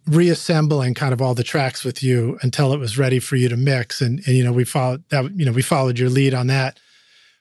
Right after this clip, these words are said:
But, um, that was one of the comments you said. You said, like, like, "How do I just, I need, I need to be able to just press play and hear this song that you guys have brought me so I even know what I'm gonna mix."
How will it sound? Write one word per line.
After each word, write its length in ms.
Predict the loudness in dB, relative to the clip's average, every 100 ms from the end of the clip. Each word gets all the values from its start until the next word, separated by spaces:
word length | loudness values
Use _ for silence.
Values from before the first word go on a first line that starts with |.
| _
But, 240 | 0 2 2
um, 460 | 0 0 0 -2 -4
that 200 | 0 2
was 140 | 2 2
one 80 | 0
of 60 |
the 60 | 0
comments 420 | 0 -2 -2 -4
you 60 | -6
said. 160 | -2
You 60 | -2
said, 160 | -2 -2
like, 200 | -2 -6 -14 -14 _
like, 220 | 0 0
"How 160 | 2 0
do 100 | 0
I 60 | 0
just, 300 | -2 -6 -6
I 80 | -4
need, 280 | 0 -2 0
I 80 | 2
need 140 | 2
to 60 | 2
be 100 | 0
able 160 | 0
to 60 | -2
just 180 | -2 -2
press 220 | -4 -4
play 320 | -4 -2 0
and 100 | 0
hear 160 | 0 0
this 160 | 0
song 360 | -2 -2 0 2
that 100 | 0
you 120 | 0
guys 280 | -2 0 -2
have 80 | -2
brought 280 | -2 -2 0
me 140 | -2
so 200 | 0 0
I 100 | 2
even 240 | 2 2
know 160 | 2 2
what 200 | 0 0
I'm 140 | 0
gonna 220 | -2 -2 0
mix." 500 | 0 -2 -4 -12